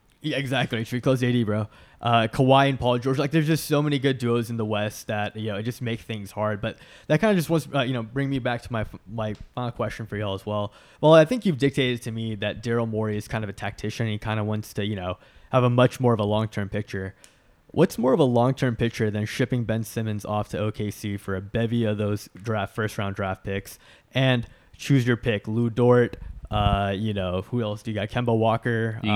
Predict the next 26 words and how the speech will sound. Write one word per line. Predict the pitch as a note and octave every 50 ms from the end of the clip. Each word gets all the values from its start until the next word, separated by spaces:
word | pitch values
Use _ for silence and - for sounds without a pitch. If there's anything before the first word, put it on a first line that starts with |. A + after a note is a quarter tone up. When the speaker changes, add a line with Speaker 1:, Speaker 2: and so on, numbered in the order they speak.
| A2 A2
Speaker 2:
get | G2+
Speaker 1:
Um, | G2+
Speaker 2:
Shai? | G#2 G2+ G#2+ A#2+ A2+ - _ _ _ _ _ -
Speaker 1:
yeah, | - B2+ A#2+
what? | A2+ B2+ C3 A2
If, | C3 A#2+ B2+ A#2 A2 - - _ -
I'm | - G2 G2+
probably | - D#3+ D3+ C3
not | A#2+ A2+
gonna | G#2+ G#2+ G#2
throw | A2 G#2+
S | G#2 G2+ G#2 -
G | - A2 G2
A | F#2+
and | G2+ F#2+ F#2+
they'll | F#2+
probably | - A#2 A2+ G#2+
mix | G#2+ G#2 - - G#2+
him | G2+
in, | G#2 G#2 G2+
but | F#2+ G2+
yeah, | A#2+ A2 G2+
pick | - - - C3
your | C3+ A#2+
choice | - C3 B2 A2
here. | - A#2+ G#2